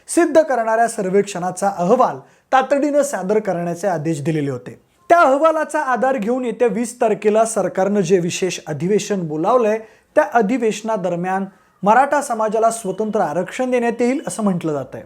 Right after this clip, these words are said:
हा, पण आता ते दिलं जाणारं आरक्षण टिकाऊ आणि कायमस्वरूपी असणार, की आगामी निवडणुकांच्या दृष्टीनं आम्ही मराठा समाजाला आरक्षण दिलं, या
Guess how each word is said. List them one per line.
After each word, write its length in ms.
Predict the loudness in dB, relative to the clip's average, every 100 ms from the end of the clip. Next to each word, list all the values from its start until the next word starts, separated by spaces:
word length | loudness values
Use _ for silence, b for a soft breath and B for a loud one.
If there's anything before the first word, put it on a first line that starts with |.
| -20 0
हा, 180 | 0
पण 260 | 0 -6 -6
आता 140 | -4
ते 120 | -2 -2
दिलं 320 | 2 4 4
जाणारं 340 | 2 -2 0
आरक्षण 560 | 0 -2 -4 -6 -12 -10 -6
टिकाऊ 320 | -2 4 4
आणि 180 | 4 -2
कायमस्वरूपी 720 | -2 0 0 -4 -4 -2 0
असणार, 400 | -2 -2 -2 -2
की 160 | -2 -10
आगामी 340 | -8 -4 -2 -2
निवडणुकांच्या 800 | 0 2 2 0 -4 -4 -4 -4
दृष्टीनं 500 | -6 -12 -10 -6 -6 -6 B B B B
आम्ही 200 | 2 4
मराठा 340 | 4 4 4 0
समाजाला 480 | -2 -2 0 2
आरक्षण 540 | 2 0 -4 -4 -2 -2
दिलं, 260 | 0 0 0 B B
या 80 | 2